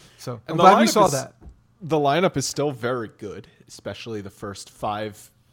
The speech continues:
Speaker 2: to six in the order, depending on if you think Brett Gardner's th-, almost thirty home run season was a fluke or not. But do you think Boone would have been brave enough to put Gardner, I don't wanna use the word brave, you think Boone would have been a jackass enough to put him in the three spot like he,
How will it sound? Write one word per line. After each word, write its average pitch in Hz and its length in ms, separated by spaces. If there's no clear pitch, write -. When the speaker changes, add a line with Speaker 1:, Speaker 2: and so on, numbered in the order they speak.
Speaker 2:
to 107 120
six - 400
in 101 80
the 98 140
order, 98 240
depending 104 420
on 98 140
if - 120
you 110 60
think 104 360
Brett 104 200
Gardner's 104 360
th-, - 120
almost 120 360
thirty 113 240
home 113 220
run 107 180
season 117 340
was 98 160
a 95 40
fluke 131 340
or 95 60
not. 95 280
But 160 120
do 156 120
you 165 80
think 165 460
Boone 151 320
would 131 120
have 123 220
been 123 480
brave 117 360
enough 117 300
to 117 100
put 117 340
Gardner, 110 400
I 127 60
don't 110 80
wanna 101 160
use 95 100
the - 80
word 90 180
brave, 80 200
you 202 100
think 180 280
Boone 147 200
would 143 60
have 131 60
been 131 100
a 104 100
jackass 120 540
enough 123 220
to 110 100
put 117 200
him 110 100
in 110 60
the 107 100
three 120 220
spot - 320
like 127 140
he, 120 220